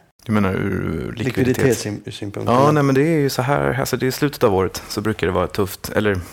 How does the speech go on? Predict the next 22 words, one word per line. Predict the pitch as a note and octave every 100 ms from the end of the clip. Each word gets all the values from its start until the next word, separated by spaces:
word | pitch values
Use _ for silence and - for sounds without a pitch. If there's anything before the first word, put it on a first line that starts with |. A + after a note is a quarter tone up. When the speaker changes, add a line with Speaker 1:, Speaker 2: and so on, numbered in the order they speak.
| - - - - - - - - -
Speaker 1:
om | G#2
man | G#2+ G#2+
har... | G2 G2 - - - -
Om | A2+
man | G#2+
har, | G2 - A2+ -
<laughs> | - - -
om | A#2+
man, | A#2 G#2+
den, | - B2 B2 A2+ G#2+ B2+ A2
likviditetscykeln | A2 A#2 A2 A2+ - - - B2+ A#2+ A2
är | A2
sådan | - - -
att | F2 - -
på | A2+
hösten | A#2 - A#2 G#2
så | G#2
är |
det |
väldigt | G2 G2
mycket | F2+ F2
utgifter. | F2 E2 - -